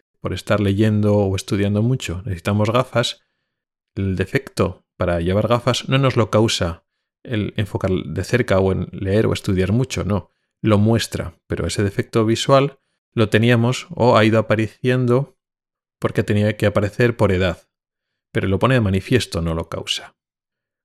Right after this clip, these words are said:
Con lo cual el esfuerzo de cerca como tal no está causando enfermedades. ¿Qué pasa si ahora estamos hablando del esfuerzo con las pantallas? ¿Causa enfermedades? Y esto es una cosa básica, muy importante.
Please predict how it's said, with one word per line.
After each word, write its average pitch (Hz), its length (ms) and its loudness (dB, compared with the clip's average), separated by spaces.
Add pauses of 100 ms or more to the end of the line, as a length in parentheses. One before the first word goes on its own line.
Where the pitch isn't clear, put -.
Con 107 140 -2
lo 104 80 -2
cual 127 180 2
el 117 120 4
esfuerzo 123 400 -2
de 113 120 2
cerca - 300 -2
como 104 260 0
tal 117 280 0
no 123 100 -2
está 127 220 0
causando 95 340 -2
enfermedades. 82 880 -6 (720)
¿Qué - 80 -20
pasa 131 260 0
si 120 140 -4
ahora 117 100 0
estamos 110 320 0
hablando 113 460 2 (420)
del 117 220 0
esfuerzo 135 800 -2 (200)
con 120 120 -2
las 101 140 -2
pantallas? 82 720 -4 (360)
¿Causa 123 260 -2
enfermedades? 127 800 2
Y 110 80 -4
esto - 160 -6
es - 80 -4
una 98 160 -2
cosa 95 380 -4
básica, 92 640 -4 (300)
muy 117 80 0
importante. 87 680 -4